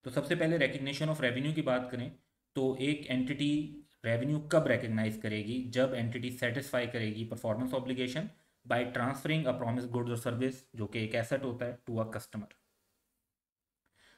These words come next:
अब goods and services क्या asset होती हैं?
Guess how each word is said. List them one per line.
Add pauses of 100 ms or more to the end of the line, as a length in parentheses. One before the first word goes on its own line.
अब
goods
and
services
क्या
asset
होती
हैं?